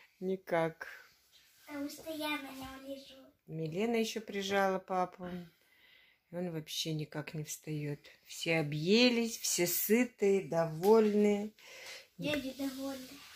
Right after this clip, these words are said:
Speaker 1: Ты недовольна?
Speaker 2: Потому что пельмени —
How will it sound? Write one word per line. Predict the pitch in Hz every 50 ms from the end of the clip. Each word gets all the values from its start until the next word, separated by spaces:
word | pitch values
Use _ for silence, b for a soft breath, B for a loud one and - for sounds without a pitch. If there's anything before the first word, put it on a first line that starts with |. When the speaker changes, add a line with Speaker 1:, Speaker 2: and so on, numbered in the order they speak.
| - - - - - -
Speaker 1:
Ты | 214
недовольна? | 220 240 233 208 220 233 214 233 269 311 330 320 302 277 247 233 226 220 202 185 175 - - - - - - - - - - - -
Speaker 2:
Потому | 311 277 - 302 302 311 311 294
что | 285 - 311 311
пельмени — | 302 320 320 311 302 285 302 339 381 403 392 392 370 - -